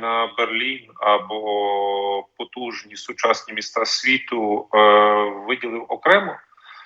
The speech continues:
Бо це питання довгої роз-, е, дискусії, довгої розмови. А от щодо бомбосховищ, то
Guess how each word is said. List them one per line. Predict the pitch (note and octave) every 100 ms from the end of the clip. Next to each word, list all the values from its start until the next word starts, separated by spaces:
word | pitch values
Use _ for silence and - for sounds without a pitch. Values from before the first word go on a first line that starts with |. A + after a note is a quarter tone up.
| - -
Бо |
це | B2 -
питання | - B2+ A#2+
довгої | A#2+ A#2+ G#2+ A2 A2 A2+
роз-, | A#2 G2+ -
е, | A2+ A2+ A2+ A2 A2+
дискусії, | A#2 - F#3+ - C3+
довгої | A#2+ A2 A2
розмови. | A#2 G2+ D#3 F3+ C#3+ C3
А | B2
от | A#2+ A#2+
щодо | - C#3+ C3+ C3+
бомбосховищ, | C#3+ C3 C#3 - - G3 F3+ E3 - -
то | - D3 C#3+ C3+ C3